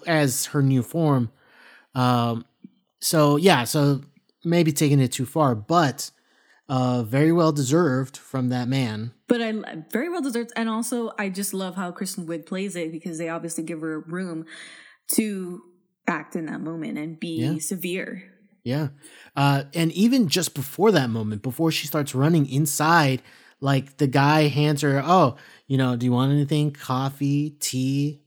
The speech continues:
Speaker 1: me?"
Speaker 2: Me?
Speaker 1: And then she was like, "I don't need anything." And she walks
Speaker 2: "I don't
Speaker 1: away.
Speaker 2: need anything from
Speaker 1: And
Speaker 2: you."
Speaker 1: she, and, like, he has the gall and be like, "Well, you don't have to be so mean about it," and whatever.
Speaker 2: If I had a nickel. <laughs>
Speaker 1: Yeah.
Speaker 2: Um,
Speaker 1: Terrible.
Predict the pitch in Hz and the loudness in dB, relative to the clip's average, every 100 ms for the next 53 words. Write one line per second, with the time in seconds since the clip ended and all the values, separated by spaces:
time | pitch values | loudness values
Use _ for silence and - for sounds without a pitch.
0 | 110 113 123 139 160 214 254 277 294 - | -6 -2 0 0 0 -2 -4 -6 -8 -12
1 | _ - 147 156 160 143 156 135 135 139 | _ 2 6 6 4 2 0 0 -2 0
2 | 143 143 143 139 135 123 135 135 127 120 | 2 4 6 6 4 2 0 0 0 0
3 | 147 143 143 147 143 143 135 185 170 190 | 0 2 2 4 4 2 0 -4 -6 -8
4 | 170 160 156 175 - 196 196 196 170 165 | -8 -2 0 0 0 0 -2 0 2 4
5 | 156 143 - 214 226 202 175 160 156 165 | 2 0 -4 0 2 2 2 0 2 2
6 | 147 135 139 131 - _ 135 135 196 214 | 2 2 0 -2 -8 _ -6 0 4 4
7 | 170 139 160 143 127 113 175 254 127 107 | 4 0 -2 -2 -2 0 2 2 2 -2
8 | 113 135 143 139 139 - - 120 123 123 | -4 0 2 2 -2 -6 -10 -6 -4 -4
9 | 110 110 _ _ _ - 214 202 208 220 | -6 -12 _ _ _ -2 -2 0 -4 -2
10 | 254 269 247 240 226 185 - - - - | -4 -4 -4 -4 -4 -8 -8 -10 -10 -10
11 | - - - - 247 - 247 110 117 113 | -10 -12 -16 -4 -4 -4 -6 -2 -2 -4
12 | - - - - - - _ 220 220 214 | -8 -10 -10 -10 -12 -14 _ -4 -2 -2
13 | - 98 - | -2 -2 -6